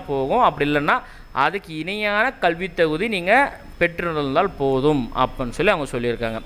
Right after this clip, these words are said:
ஓகேங்களா? மத்தபடி அவங்க அதிகமாலாம் எதுவுமே கேட்கல. just வந்து டென்த்து தான் குவாலிஃபிகேஷன் அவங்க கேட்டிருக்காங்க. ஓகேங்களா? அதுக்கப்புறம் வந்து பார்த்தீங்கன்னா,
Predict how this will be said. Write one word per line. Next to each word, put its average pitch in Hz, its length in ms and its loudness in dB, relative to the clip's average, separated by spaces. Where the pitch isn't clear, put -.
ஓகேங்களா? 131 420 -2
மத்தபடி 139 400 0
அவங்க 143 300 2
அதிகமாலாம் 160 560 0
எதுவுமே 143 340 -4
கேட்கல. 131 520 2
just 143 280 -6
வந்து 175 300 -8
டென்த்து 151 300 -2
தான் 180 240 2
குவாலிஃபிகேஷன் 139 540 0
அவங்க 135 280 -2
கேட்டிருக்காங்க. 120 480 0
ஓகேங்களா? 127 460 0
அதுக்கப்புறம் 202 560 0
வந்து 180 200 -6
பார்த்தீங்கன்னா, 160 460 -2